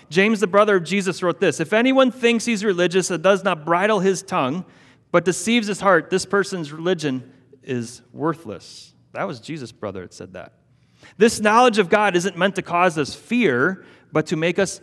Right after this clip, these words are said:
accountable. Simply remembering that he is always listening, which is a good thing when we need him,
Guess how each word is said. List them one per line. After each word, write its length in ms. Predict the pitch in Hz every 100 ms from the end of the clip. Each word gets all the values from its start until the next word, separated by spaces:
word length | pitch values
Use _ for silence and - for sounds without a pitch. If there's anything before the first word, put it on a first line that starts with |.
| -
accountable. 640 | 196 - 277 190 113 90 - _ _ _ _ _ _ _
Simply 340 | - 214 220
remembering 460 | 220 196 220 226 208
that 100 | 196
he 140 | 196
is 140 | 208 170
always 600 | 160 208 226 233 214 -
listening, 840 | 147 165 233 240 - 143 127 120 - - _
which 180 | 165 165
is 80 |
a 80 | 151
good 260 | 139 220 214
thing 200 | 202 170
when 160 | 156
we 100 | 143
need 200 | 139 202
him, 320 | 160 117 147